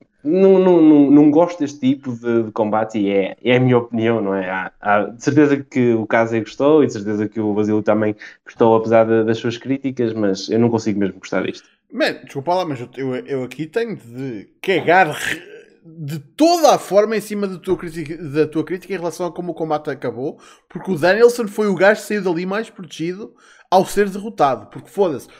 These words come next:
Speaker 2: o Danielson teve uma porra de um stretch de fire antes do finisher, ou seja, tipo,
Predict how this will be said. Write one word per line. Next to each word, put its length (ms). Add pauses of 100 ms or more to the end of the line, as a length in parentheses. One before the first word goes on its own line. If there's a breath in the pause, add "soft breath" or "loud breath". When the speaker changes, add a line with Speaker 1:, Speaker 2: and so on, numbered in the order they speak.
(160 soft breath)
Speaker 2:
o 120
Danielson 420
teve 200
uma 100
porra 240
de 80
um 80
stretch 520
de 180
fire 600 (360 soft breath)
antes 320
do 160
finisher, 520
ou 100
seja, 440
tipo, 240